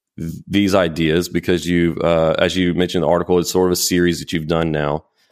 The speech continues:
Uh, but just to give people a little bit of a background, if they're not familiar with you and your work yet, uh, why do you feel a certain attraction to writing about these topics, or what is it that got you into engaging with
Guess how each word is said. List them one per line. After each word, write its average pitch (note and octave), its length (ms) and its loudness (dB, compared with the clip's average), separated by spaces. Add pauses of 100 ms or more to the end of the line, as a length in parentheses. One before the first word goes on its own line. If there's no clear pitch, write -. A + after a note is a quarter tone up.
(240)
Uh, F2 420 2
but F#2+ 260 0
just D#3 160 0
to F3+ 60 -6
give F3 120 2
people C3 320 2
a - 60 4
little G#2+ 100 2
bit A2+ 120 0
of G#2 40 0
a F#2 80 2
background, E2+ 720 -2
if F2 120 -6
they're F2+ 80 0
not F2 280 0
familiar F#2 540 2
with F2+ 220 -2
you F#2 100 2
and F2 80 2
your E2 100 0
work E2 300 -2
yet, D2+ 240 -2 (460)
uh, F2+ 400 2 (500)
why A2 440 2
do G#2+ 180 -6
you G2+ 180 0
feel G#2 460 0
a F#2 120 2
certain F2+ 360 0
attraction F2+ 460 0
to F2 120 -4
writing F2 300 2
about E2+ 200 -2
these - 180 -6
topics, G#2+ 440 0
or G2+ 100 2
what G#2 180 2
is G2 80 0
it F2+ 80 -4
that F2 120 0
got F2 300 0
you F2 140 2
into E2+ 340 0
engaging E2 640 0
with E2 340 0